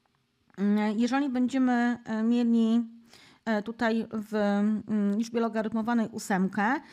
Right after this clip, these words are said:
no to my możemy oczywiście, mm, zapi-, przekształcić tę, o, mm, czy zapisać tę ósemkę, chociaż nie, tutaj akurat tej ósemki zapisać nie możemy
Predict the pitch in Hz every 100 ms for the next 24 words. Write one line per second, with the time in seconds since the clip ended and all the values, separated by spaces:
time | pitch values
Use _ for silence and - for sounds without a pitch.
0 | - - - 311 285 262 247 262 233 233
1 | 202 226 - 240 226 233 226 220 208 208
2 | 220 220 - 214 247 - 240 269 240 226
3 | - 226 - - - 214 - 240 233 226
4 | 277 254 - 226 220 - 214 208 247 269
5 | 294 285 - 190 247 262 277 - 233 233
6 | 220 220 240 226 214 202 226 202 - 214
7 | 208 247 254